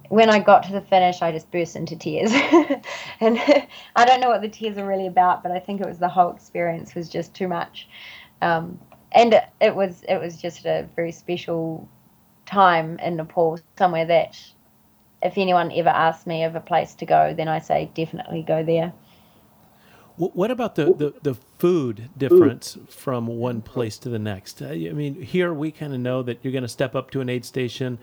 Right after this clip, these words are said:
Speaker 2: There's gonna be some, you know, p-,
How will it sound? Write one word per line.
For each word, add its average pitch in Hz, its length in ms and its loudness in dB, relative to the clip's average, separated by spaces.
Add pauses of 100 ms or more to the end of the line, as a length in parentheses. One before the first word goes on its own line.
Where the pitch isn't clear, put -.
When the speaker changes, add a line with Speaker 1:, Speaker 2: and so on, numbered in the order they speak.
(280)
Speaker 2:
There's 127 160 -4
gonna 120 200 -4
be 120 180 -4
some, 117 440 -4 (600)
you 117 100 -6
know, 107 140 -2
p-, - 120 -20